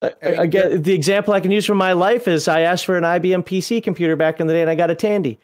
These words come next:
Speaker 1: ninety-eight percent compatible. I could do almost everything on the thing, and technically it was a better computer.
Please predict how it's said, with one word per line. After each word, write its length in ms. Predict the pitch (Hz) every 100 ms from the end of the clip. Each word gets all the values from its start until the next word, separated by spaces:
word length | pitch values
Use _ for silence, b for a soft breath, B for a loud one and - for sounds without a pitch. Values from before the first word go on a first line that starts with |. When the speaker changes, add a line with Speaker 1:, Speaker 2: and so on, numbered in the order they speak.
| _ 131
Speaker 1:
ninety-eight 460 | 151 170 170 185
percent 320 | 185 202 196
compatible. 540 | - 185 208 202 123 117 B -
I 100 | 160
could 120 | 165
do 140 | 190 -
almost 380 | 214 233 240 247
everything 400 | 226 233 214 185
on 120 | 175
the 80 | 170
thing, 180 | 185
and 100 | 180
technically 440 | - 254 330 233 180
it 40 |
was 100 | 160
a 60 | 156
better 260 | 165 160
computer. 480 | 151 151 185 160 113